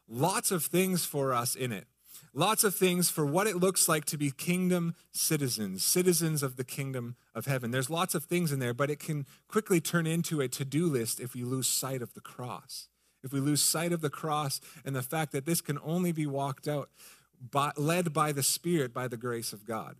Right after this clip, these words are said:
And so we're digging into Matthew 'cause I desperately think we need to obey the words of Jesus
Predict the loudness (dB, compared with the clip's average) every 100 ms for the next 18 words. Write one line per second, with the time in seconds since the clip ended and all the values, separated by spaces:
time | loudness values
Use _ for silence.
0 | -20 -16 -2 0 2 2 4 4 4 2
1 | 0 -2 -4 -2 -2 0 -2 -4 -4 -2
2 | 0 -2 -4 -4 -6 -4 -6 -4 -4 -4
3 | -6 -6 -6 -8 -4 -2 -2 -2 -4 -6
4 | -10 -10 -14 -12 -12 -12